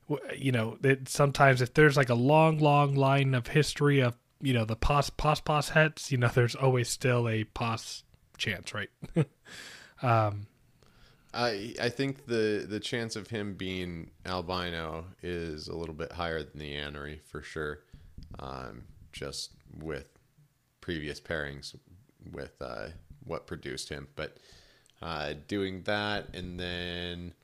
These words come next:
Speaker 2: uh, also
Speaker 1: Hold on.
Speaker 2: pairing up to my
Speaker 1: Before you
Speaker 2: oh.
Speaker 1: go on to your next one, I just wanna say that I think Super Dwarf Phantom albinos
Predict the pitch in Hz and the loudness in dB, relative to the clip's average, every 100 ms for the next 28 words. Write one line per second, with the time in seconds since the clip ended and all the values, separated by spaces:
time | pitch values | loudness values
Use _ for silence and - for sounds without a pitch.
0 | _ _ _ _ - 82 78 - 92 95 | _ _ _ _ -10 -8 -6 -4 -2 0
1 | - 135 113 - - - - - 95 87 | 4 4 4 -2 -14 -18 -20 -8 -4 -2
2 | 87 85 - - 87 85 139 - 135 127 | -4 -6 -8 -8 -4 2 4 6 6 6
3 | - 95 - 143 135 131 127 131 120 117 | 2 -2 4 8 10 8 4 2 4 2
4 | 113 113 98 98 120 123 - 123 113 - | 0 -2 -6 -2 0 2 0 -2 -2 -2
5 | 113 110 110 - 117 104 - 127 117 113 | -4 -2 -2 -2 -4 -4 -4 -4 -4 -2
6 | 113 110 - 110 110 120 117 - - - | -2 -4 -4 -4 -2 -4 -4 -8 -16 -20
7 | - - - - 113 110 110 120 131 - | -20 -20 -6 0 2 2 0 0 0 -2